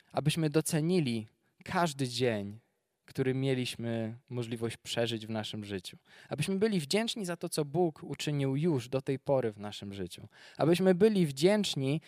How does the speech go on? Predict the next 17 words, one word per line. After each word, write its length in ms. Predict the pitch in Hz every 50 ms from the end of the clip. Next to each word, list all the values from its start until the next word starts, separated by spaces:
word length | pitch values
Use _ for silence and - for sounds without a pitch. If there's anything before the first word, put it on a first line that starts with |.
| - - -
za 180 | 135 139 156 165
nawet 320 | 170 165 170 170 - -
takie 260 | - 175 - - 175
najdrobniejsze 800 | 175 175 175 165 165 165 156 156 170 175 190 190 - - 180 165
rzeczy, 480 | 156 156 127 113 - - 104 107 113 - - - - - -
bo 120 | 143 151
kiedy 440 | - - 196 175 180 180 170 170 165 - _ _ _ _ _ _ _
zmieni 420 | 131 123 147 165 208 254 262 262
się 120 | - 254 226
nasza 260 | 208 196 - 196 180
perspektywa 800 | - 180 170 165 - - 160 151 - - 226 247 233 214 170 165
i 80 | 151
zaczniemy 500 | 147 143 143 - - 175 180 175 175 165
doszukiwać 600 | 156 160 151 - 160 - - - 208 208 190 -
się 140 | - - 160
tych 160 | - 160 -
pozytywów, 880 | - - 151 147 135 143 143 - 226 233 160 107 104 98 - - -